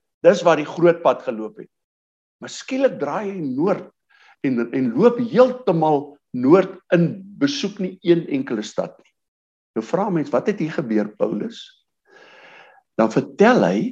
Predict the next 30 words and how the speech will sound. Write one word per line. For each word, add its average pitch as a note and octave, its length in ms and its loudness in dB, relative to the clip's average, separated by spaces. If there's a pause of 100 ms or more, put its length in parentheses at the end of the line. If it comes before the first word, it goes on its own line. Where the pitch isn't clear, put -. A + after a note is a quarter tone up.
(260)
die B2 80 6
Heilige C3+ 420 2 (120)
Gees D3 240 -2
het - 100 -8
hom A2 140 -4
gelei, F#2+ 380 2
wat F3 200 4
eintlik B3+ 320 2
beteken C#3+ 600 0 (640)
in A#2+ 80 6
hierdie C#3+ 320 6
konteks E3 560 2
dat A#2 300 2 (760)
daar A3 380 4
vir - 160 -6
hom C#3+ 240 0
Jode B2+ 500 4
gewag A2+ 460 -4
het - 220 -8
in A2+ 100 -2
hierdie A2+ 220 -2 (100)
ander C#3 240 0
stede, A2+ 480 0
Laodicea, A2+ 800 2 (100)
Efese, A#2 460 -2 (280)
en C3 140 -2
dat D#3 100 4
die E3 140 2
Jode A3+ 380 10
hom F3+ 180 6